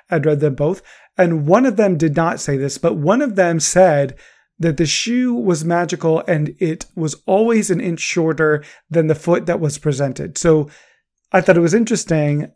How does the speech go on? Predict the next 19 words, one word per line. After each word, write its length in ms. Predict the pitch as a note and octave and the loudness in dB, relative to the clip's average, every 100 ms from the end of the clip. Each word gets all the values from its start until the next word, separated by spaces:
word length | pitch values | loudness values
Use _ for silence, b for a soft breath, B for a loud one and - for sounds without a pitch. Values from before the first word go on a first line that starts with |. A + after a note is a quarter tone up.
| _ | _
This 240 | E3 D#3 F#3 | -4 -2 -2
is 100 | - | -2
something 260 | E3+ D#3+ | -4 -2
that's 200 | D3 C#3+ | -4 -4
in 100 | D#3+ | -4
our 140 | D3 C3+ | -4 -4
criteria 720 | D3 C#3 - G#3 B3+ D#3+ C#3+ | -4 -4 -2 2 4 4 2
for 140 | - C#3+ | -2 -8
Cinderella, 500 | - C#3 C3 C3 B2+ | -8 -8 -6 -6 -4
is 200 | C#3 D3 | -4 -6
to 100 | C3+ | -8
explain 600 | - - F3 G3+ E3 D3 B B B | -10 -8 -6 -4 -4 -6 B B B
why 260 | D3+ D#3 D3+ | 0 2 2
the 100 | D3 | 0
shoe 520 | - D#3+ D#3 D3+ - F#3 | 0 0 0 -4 -6 -4
only 280 | D#3+ D3 | -2 -2
fits 320 | C3 G#3+ G#3+ - | -2 -2 -4 -6
her. 380 | C3+ C3 C#3 b b b b _ | -6 -6 -8 b b b b _
And 680 | F3+ E3+ E3 D#3+ D3+ D3 | -2 0 0 -2 -2 -4